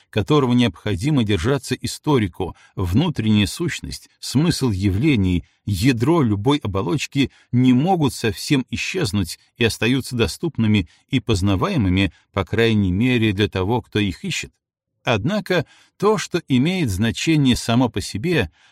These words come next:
а не по своим отношениям, истинное раскрытие идеи происходит гораздо вернее и отчётливее в поэзии, чем в истории. И потому, как ни парадоксально это звучит,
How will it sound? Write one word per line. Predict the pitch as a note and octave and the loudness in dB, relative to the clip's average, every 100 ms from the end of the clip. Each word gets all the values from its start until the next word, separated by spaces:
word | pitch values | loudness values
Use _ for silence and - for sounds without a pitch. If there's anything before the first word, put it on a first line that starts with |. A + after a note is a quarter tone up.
| _ | _
а | - A#2 | 0 2
не | A2+ | 2
по | G#2+ | 0
своим | G#2 - B2+ A#2 | -6 -2 0 0
отношениям, | - - E2 - F3+ A2 D#2+ D2+ _ _ _ | -2 -6 -6 -4 -2 0 -2 -6 _ _ _
истинное | - F#3+ D3 - C#3 A#2+ | -2 0 0 0 2 4
раскрытие | G#2+ - D3+ D#3+ - B2+ - | 2 -2 -4 -4 0 -2 0
идеи | G2+ E2 G#3 B2+ F#2+ _ _ - | -6 -2 0 0 -2 _ _ -2
происходит | B2+ A2 - A3 G#3+ G3 | 0 0 0 0 0 0
гораздо | C3 A#2+ F#3 C3 A#2+ | -2 0 0 0 0
вернее | G2+ F#2 A2+ G3 F3 C3 | 0 0 -2 0 2 0
и | - | 0
отчётливее | A2 - F#3 - E3+ D#3+ | -2 -2 -8 -4 0 0
в | - | 0
поэзии, | - B2+ A2 G#2+ G2+ A2+ G2+ | 0 0 2 0 2 0 0
чем | - C3+ C#3 | -4 -2 0
в | G#2 | -2
истории. | - - E2 D#2+ D#2 - _ _ _ | -4 -6 -6 -4 -6 -10 _ _ _
И | C3+ | 0
потому, | - G#2 F#2+ F#2 G#3 G3 - _ | 2 -2 0 0 0 0 -4 _
как | - A2+ - | 0 0 0
ни | A2+ A#2 | 0 0
парадоксально | A#2 G#2 G2+ - - A#2 G2 G2 - | 0 -2 -2 -4 -4 -2 0 -2 -4
это | G2+ | -6
звучит, | F#2+ F2 G2+ - A3 | -6 -6 -8 -8 -10